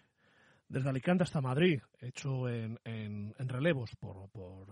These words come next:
eh, sus, eh, por falangistas, por sus compañeros. Pero eso no fue la primera. Eh, José Antonio, si no recuerdo mal, hablo ahora mismo de memoria, tuvo tres o cuatro,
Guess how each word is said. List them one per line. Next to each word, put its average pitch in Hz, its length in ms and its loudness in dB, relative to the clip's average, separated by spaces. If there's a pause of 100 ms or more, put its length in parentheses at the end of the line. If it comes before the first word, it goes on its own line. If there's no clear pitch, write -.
(120)
eh, 113 280 -10
sus, 113 640 -4
eh, 110 160 -8
por - 140 -10
falangistas, 165 760 0
por - 120 -14
sus - 100 -20
compañeros. 131 640 -2 (1160)
Pero 185 180 2
eso 214 160 2
no 190 100 4
fue 175 260 0
la 135 160 0
primera. 165 480 0
Eh, 117 160 -6
José 127 220 -4
Antonio, 143 320 0
si 143 140 -6
no 135 80 0
recuerdo 127 340 0
mal, 135 320 0 (160)
hablo 113 220 -4
ahora 113 160 -2
mismo 117 180 -2
de 113 80 -2
memoria, 123 380 0
tuvo 123 320 0
tres 143 320 -4
o 127 160 -4
cuatro, 151 480 0